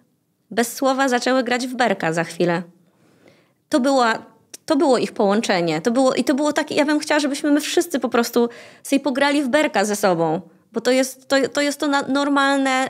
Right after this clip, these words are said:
spędzanie czasu nawet z obcym człowiekiem. Ale gdyby każdy z nas miał okazję posiedzieć na równi, w tym same-, w tej samej sytuacji, patrząc sobie w oczy,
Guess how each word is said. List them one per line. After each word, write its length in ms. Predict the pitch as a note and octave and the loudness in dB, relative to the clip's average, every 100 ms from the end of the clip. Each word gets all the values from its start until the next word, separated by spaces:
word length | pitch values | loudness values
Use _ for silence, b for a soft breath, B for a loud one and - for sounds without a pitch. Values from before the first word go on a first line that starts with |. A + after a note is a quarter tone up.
| - | -8
spędzanie 840 | - - B3+ B3 B3 B3 A#3 A#3 - - | -6 0 2 2 0 0 0 -4 -6 -2
czasu 540 | A3 A3+ A3+ A3+ A#3 B B B B | 0 0 -2 -2 -2 B B B B
nawet 280 | A#3+ A#3+ A3 | 0 2 0
z 80 | G3+ | 0
obcym 360 | A3 G#3+ A3+ | 0 0 -4
człowiekiem. 720 | A#3 G#3+ G3 F3 E3+ D#3 F#3+ B B B B B B B | 0 0 2 0 0 -2 -2 B B B B B B B
Ale 180 | - B3 | 0 2
gdyby 240 | B3+ C#4 | 2 -2
każdy 420 | D4+ E4+ G4+ F4 D4 | -2 -2 -2 -2 -2
z 40 | |
nas 300 | C4 C#4 - | 0 -2 -2
miał 400 | C#4 C4+ C#4 - | 0 2 0 -2
okazję 840 | A#3+ A3+ A3+ A3 G#3 G3+ F#3 F3+ G3 - _ _ _ _ _ _ | -6 -2 0 0 0 0 2 0 -4 -10 _ _ _ _ _ _
posiedzieć 580 | B3 - E4 B3 G3 | -6 0 2 2 0
na 140 | B3 A3+ | 0 2
równi, 580 | C4+ C#4+ A3 F3+ D#3+ F#3+ - _ | 4 4 2 2 0 -2 -14 _
w 80 | |
tym 160 | - B3+ | -4 -2
same-, 420 | B3 C#4 C#4 C4 | 0 0 2 -2
w 40 | C4 | -2
tej 120 | C4 | -2
samej 280 | C4+ C#4 C4+ | 2 2 2
sytuacji, 720 | B3+ B3 A3+ A3 A3 E3 E3+ B B B B B B B _ _ _ _ | 0 -2 0 -2 -4 -4 -4 B B B B B B B _ _ _ _
patrząc 520 | C4 D4 D4+ C4 B3 | -2 -2 0 -2 0
sobie 200 | - A3+ | 0 0
w 80 | G#3+ | 0
oczy, 640 | - G#3+ A3 - F3 E3+ | 0 0 0 0 2 2